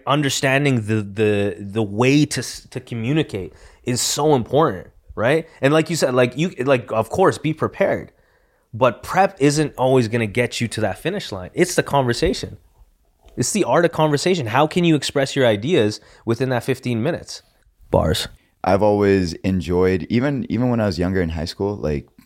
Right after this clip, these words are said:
Speaker 2: people, my brother used to get frustrated with this because he would say, uh,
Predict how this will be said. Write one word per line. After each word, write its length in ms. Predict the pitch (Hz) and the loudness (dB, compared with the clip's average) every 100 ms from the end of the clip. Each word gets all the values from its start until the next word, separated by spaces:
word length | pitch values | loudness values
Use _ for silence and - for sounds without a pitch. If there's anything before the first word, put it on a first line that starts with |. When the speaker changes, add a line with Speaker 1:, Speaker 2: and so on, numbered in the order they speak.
| _ | _
Speaker 2:
people, 720 | - 95 - 87 87 85 - _ _ _ _ | -6 -4 0 2 2 0 -6 _ _ _ _
my 140 | 90 | -2
brother 240 | 87 98 98 | 2 4 4
used 140 | 82 | 2
to 40 | 82 | 0
get 340 | 80 - - _ | 0 0 -6 _
frustrated 460 | - 95 87 90 80 | 0 2 4 2 2
with 120 | 78 | 2
this 360 | 78 87 - - _ _ | 0 -2 -4 -14 _ _
because 220 | - 92 78 | -6 -4 -2
he 80 | |
would 120 | 82 - | -2 -2
say, 340 | 87 80 82 | 0 2 2
uh, 340 | 82 78 73 | 2 0 -2